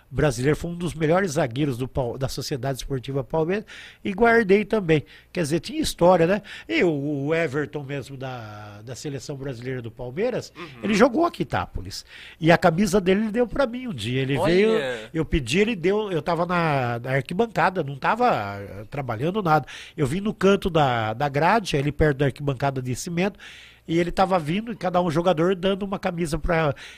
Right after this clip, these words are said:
Speaker 1: e eu falei, "Everton, me dá." Ele me deu a camisa, eu, eu tinha camisa, eu, eu acho que tá com o Sandro Ricardo também,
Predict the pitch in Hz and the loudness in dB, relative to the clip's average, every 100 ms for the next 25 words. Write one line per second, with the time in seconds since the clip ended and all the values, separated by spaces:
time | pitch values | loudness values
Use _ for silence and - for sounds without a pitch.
0 | - 170 180 185 180 226 185 156 180 180 | -4 0 2 2 6 6 4 0 -2 -2
1 | 196 185 175 175 165 175 202 - 131 135 | -2 0 -2 -2 -2 -2 -2 -4 -4 -2
2 | 120 131 139 143 143 143 - 165 156 117 | -2 -2 -2 -2 0 0 -2 -4 -2 -2
3 | 156 147 202 190 190 220 - - - - | -2 -2 -4 -4 -6 -6 -8 -10 -12 -8
4 | - 233 226 190 - 156 156 135 - 123 | -4 -4 -2 -4 0 0 0 -4 -6 -2
5 | 160 220 | -2 -2